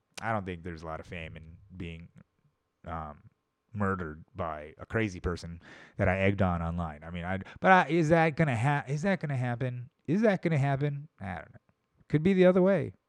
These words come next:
I could end up going to jail for killing somebody who tried to kill me. Uh, well, this is taking a dark turn. I don't wanna, uh, kill anyone. This is a very, um,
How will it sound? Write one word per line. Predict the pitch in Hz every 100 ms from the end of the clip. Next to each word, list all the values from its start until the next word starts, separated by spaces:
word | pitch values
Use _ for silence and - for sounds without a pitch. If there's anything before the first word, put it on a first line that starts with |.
| _
I | 92 113
could | 139 139
end | 139
up | 135 131
going | 135 131
to |
jail | 117 127 131
for | -
killing | - 143 139 135 - _
somebody | 135 135 131 127
who | 131 135 135 - - - -
tried | - 143
to |
kill | 139 165
me. | 165 160 135 131 123 - _ -
Uh, | 110 110 110 113 113 104 - - _ - - - - _ _ _ -
well, | 107 107
this | 120 151
is | 139
taking | 104 95
a | 87
dark | 95 92
turn. | 104 95
I | 95
don't | 165
wanna, | 156 135 117 101
uh, | 98 - _ _ _ _ _ _ _ _ _ _ -
kill | - 123 110
anyone. | 90 90 92 107 95 _ _ _ _ - -
This | 135
is | 139 120
a |
very, | 110 117 113 110 104
um, | 95 92 82 80